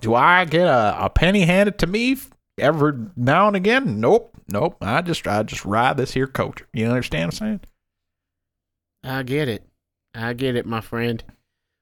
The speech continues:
Speaker 2: Well, here's good news. I have a feeling that around March twenty-ninth, the British North American Act is gonna receive royal
Speaker 1: <laughs>
Speaker 2: assent, forming the Dominion of Canada. It's gonna be an event known as the Confederation. So look forward to that, my friend.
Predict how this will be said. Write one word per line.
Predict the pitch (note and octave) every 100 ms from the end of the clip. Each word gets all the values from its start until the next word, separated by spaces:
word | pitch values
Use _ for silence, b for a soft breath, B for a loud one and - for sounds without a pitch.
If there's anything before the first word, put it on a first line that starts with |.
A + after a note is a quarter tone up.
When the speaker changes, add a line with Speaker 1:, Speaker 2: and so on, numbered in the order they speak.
| -
Speaker 2:
Well, | B2 C#3+ D3+ C#3+
here's | D#3 E3
good | D#3 E3 C#3+
news. | B2+ B2
I | C3 C#3+
have | D#3+ D3
a | C3
feeling | D#3+ D#3+ E3+
that | D3+
around | C3+ D3+ C#3
March | D3+ D#3+ -
twenty-ninth, | - D#3 D3+ D#3+ F#3 F#3 -
the | C3
British | A#2+ B2+ D#3 D#3+ -
North | D3+ D#3
American | D3 D3+ D#3 D#3+ - D3+
Act | D#3+ F3 C3+
is |
gonna | C3 C3+
receive | B2 A#2+ D3 C#3
royal | C3+ D3 D#3 D3+
Speaker 1:
<laughs> |
Speaker 2:
assent, | D3 - F#3 C#3
forming | D#4 C#3+ D3
the | C3+
Dominion | C3+ C#3+ D#3 D#3+ D#3+
of | -
Canada. | F3 G#3+ G#3+ A2 G2+ - _ _ _ _ _
It's | -
gonna | D#3+ D#3
be | D#3+
an | D#3
event | D3+ E3+ D3
known | F3
as | F3 F3
the |
Confederation. | F3 F3+ G3+ G#3 G#3+ A3+ D3 D3 A2+ - -
So | - D3 C#3+ C3 - -
look | F#3+
forward | - G#3+ G#3
to | G3
that, | G3 D3+
my | B2 A#2+
friend. | - C#3